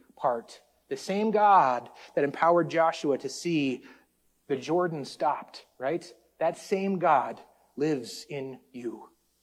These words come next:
We are the temple of the living God.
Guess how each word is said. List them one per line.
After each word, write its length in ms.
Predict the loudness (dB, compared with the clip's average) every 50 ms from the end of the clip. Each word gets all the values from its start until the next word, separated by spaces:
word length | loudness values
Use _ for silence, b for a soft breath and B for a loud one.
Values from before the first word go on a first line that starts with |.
| _ _ _ _ _ _ _ _ _ _ _ _ _ _ _ _ _ _ _ _ _
We 220 | -4 0 2 2 2
are 120 | 2 0
the 80 | 0 -4
temple 560 | -8 -10 -10 -10 -10 -6 -4 -4 -2 -2 -2
of 120 | -4 -4
the 100 | -4 -4
living 380 | -2 -4 -4 -4 -6 -8 -6 -4
God. 400 | -2 0 2 2 2 0 -4